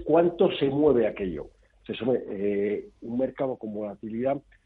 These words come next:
lo que nos da, lo que nos genera son oportunidades. Nos genera oportunidades tanto de compra como de venta.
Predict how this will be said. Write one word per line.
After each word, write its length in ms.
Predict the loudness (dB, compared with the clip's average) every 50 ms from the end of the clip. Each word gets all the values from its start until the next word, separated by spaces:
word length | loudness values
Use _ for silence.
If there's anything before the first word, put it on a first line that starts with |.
| _ _ _ -8
lo 220 | -8 -6 -6 -8 _
que 140 | -4 -4 -2
nos 260 | -2 -4 -4 -6 -4
da, 260 | -2 0 0 -2 -4 _ -14
lo 160 | -14 -14 -14
que 120 | -12 -10 -10
nos 140 | -10 -10 -10
genera 300 | -8 -6 -4 -4 -4 -6
son 180 | -6 -6 -6 -6
oportunidades. 800 | -4 -4 -6 -8 -8 -8 -10 -10 -8 -6 -4 -4 -4 -4 -6 -10 -16 -20 -20 _ _ _ _ _ _ _ _ _ _ -20
Nos 100 | -20 -16
genera 200 | -12 -10 -8 -8
oportunidades 480 | -8 -8 -10 -8 -2 0 0 0 0 -2
tanto 260 | -8 -12 -12 -12 -12
de 100 | -12 -10
compra 320 | -8 -8 -8 -8 -10 -12 -10
como 240 | -8 -8 -8 -8
de 100 | -8 -6
venta. 320 | -6 -6 -6 -6 -8 -14